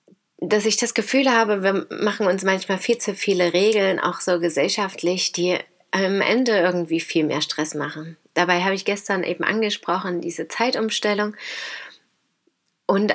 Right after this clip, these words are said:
auch ganz kurz eben auf diese Tierhaltung und so bezogen, da ich ja nun gerade auf dem Bauernhof mitarbeite, mit Hühnerhaltung.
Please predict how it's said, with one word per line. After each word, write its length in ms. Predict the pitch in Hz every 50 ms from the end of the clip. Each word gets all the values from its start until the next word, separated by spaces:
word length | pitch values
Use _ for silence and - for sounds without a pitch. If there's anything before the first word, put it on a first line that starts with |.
| - -
auch 280 | - 202 202 - - -
ganz 260 | 220 214 233 233 -
kurz 460 | - - 208 208 214 214 208 - -
eben 400 | - - - 202 196 180 190 185
auf 380 | - 170 170 175 180 175 - -
diese 760 | - - 175 170 170 160 - - 165 160 160 160 156 160 160 147 - _ _ _ _ _ _ _ _ _ - - - - - _ -
Tierhaltung 640 | - - 196 214 214 196 170 151 160 156 - 156 151
und 140 | 151 156 151
so 120 | 160 151
bezogen, 480 | 156 160 - - - 156 147 147 156 151
da 140 | 156 156
ich 120 | 160 160 -
ja 60 | 165
nun 180 | 165 165 160 165
gerade 400 | - - 170 170 175 170 151 -
auf 100 | 165 -
dem 100 | 170 165
Bauernhof 560 | 202 226 247 240 220 208 190 202 202 196 -
mitarbeite, 840 | 190 185 180 - - 175 175 175 170 165 165 151 - - 180 170 170 - - - - - - - - - - - _ _
mit 260 | 170 160 160 156 -
Hühnerhaltung. 840 | - - - 254 254 226 202 185 160 156 160 - - 185 180 185